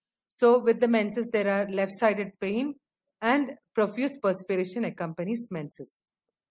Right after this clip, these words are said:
If you're not on Insta-, if you are on Instagram, consider following me on Instagram.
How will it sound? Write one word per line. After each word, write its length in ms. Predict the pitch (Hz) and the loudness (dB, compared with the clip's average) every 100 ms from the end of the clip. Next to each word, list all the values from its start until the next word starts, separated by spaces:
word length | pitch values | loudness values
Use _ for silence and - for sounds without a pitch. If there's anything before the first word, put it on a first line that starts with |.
| _ _ _ _ _ _ _ _ _ _ _ | _ _ _ _ _ _ _ _ _ _ _
If 200 | 254 269 | -4 0
you're 140 | 311 | 2
not 280 | 302 294 302 | 4 4 4
on 180 | 269 262 | 4 2
Insta-, 480 | 208 180 180 214 202 | 0 -2 -2 -4 -4
if 200 | 220 233 | -4 0
you 120 | 294 | 6
are 440 | 285 208 208 254 285 | 6 6 6 6 8
on 220 | 233 240 | 6 4
Instagram, 720 | 220 180 185 170 175 190 - | 0 -2 -4 -4 -4 -6 -6
consider 440 | 190 185 185 233 | -6 -6 -2 -2
following 420 | 233 190 180 190 185 | 2 2 2 -2 -4
me 120 | 180 | -4
on 140 | 170 | -4
Instagram. 640 | 160 160 - 156 185 240 | -6 -8 -8 -6 -4 -6